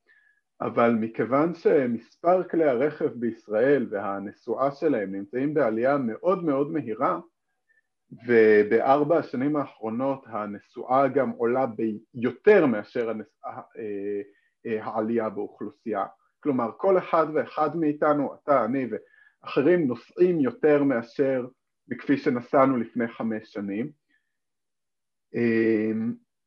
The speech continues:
זה, זה באופן בלתי נמנע, זה חושף אותנו יותר להיפגעות. אנחנו נמצאים יותר על הכביש,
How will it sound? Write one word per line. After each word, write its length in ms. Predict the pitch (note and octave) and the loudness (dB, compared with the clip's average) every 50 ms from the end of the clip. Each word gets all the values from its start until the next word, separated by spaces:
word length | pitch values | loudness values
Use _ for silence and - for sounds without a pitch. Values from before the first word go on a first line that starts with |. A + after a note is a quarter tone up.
| _ _ - | _ _ -14
זה, 340 | C#3 A#2 A2 A2 A#2 A#2+ A#2 - - - - - A2 A2+ G#2+ - | -14 -14 -10 -4 -4 -4 -4 -4 -8 -16 -14 -12 -12 -12 -8 -4
זה 200 | B2 A#2+ A#2 A2+ | -2 0 0 2
באופן 400 | G#2 C#3 D#3+ E3 - G#3+ F#3+ F3 | 2 2 2 2 0 -2 0 0
בלתי 240 | F3 E3 E3+ F#3 E3+ | 0 2 2 2 2
נמנע, 300 | D#3+ D3+ C3 A2 G2 G2+ | 2 2 0 -2 -4 -6
זה 100 | - A#2 | -10 -12
חושף 520 | - - - - - - - - A3+ B3+ B3 - | -16 -16 -18 -20 -20 -6 0 2 2 2 2 0
אותנו 460 | A#3 A3+ - D#3+ D3 C3 C3+ C#3 C3+ | 0 0 0 0 -2 0 -2 -2 -2
יותר 400 | B2 A2+ A2+ - - B2 A#2+ A#2 | -4 -4 -4 -2 0 0 0 2
להיפגעות. 540 | A#2 A2 A2 G#2+ - C3 D3 G#3+ F#3 C#3 - | 0 -2 -4 -4 -6 -4 0 0 0 0 0
אנחנו 300 | A2 A2 A2+ - B2 A#2+ | -4 -8 -8 -8 -6 -6
נמצאים 360 | A#2+ A#2 A2+ - D3 D#3 E3 | -4 -4 -2 0 0 0 0
יותר 300 | D#3 D3 - D3+ C#3+ C3 | 0 -2 -2 0 0 0
על 80 | B2 G#2+ | -2 -4
הכביש, 360 | - - D#3+ G#3 A#3 A#3 | -4 -2 0 0 0 -2